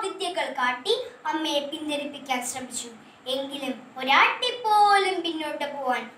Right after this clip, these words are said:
അമ്മ തയ്യാറായില്ല. അവസാനം ഭൂതം പറഞ്ഞു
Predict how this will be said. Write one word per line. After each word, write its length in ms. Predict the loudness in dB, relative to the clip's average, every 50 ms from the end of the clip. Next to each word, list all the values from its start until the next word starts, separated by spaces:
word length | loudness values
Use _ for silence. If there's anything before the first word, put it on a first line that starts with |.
| -20 -16 -14
അമ്മ 220 | -12 -12 -12 -12
തയ്യാറായില്ല. 1300 | -10 -6 -4 -2 0 0 2 2 2 4 4 4 6 4 4 2 0 -4 -6 -6 -6 -6 -6 -8 -14 -20 -20 -20 -20 -20 -20 -20 -4 4 6
അവസാനം 920 | 8 8 8 8 4 2 0 0 2 4 4 4 2 0 0 0 4 6
ഭൂതം 600 | 6 8 8 6 4 4 4 4 4 4 4 6
പറഞ്ഞു 420 | 6 8 8 8 6 4 0 -2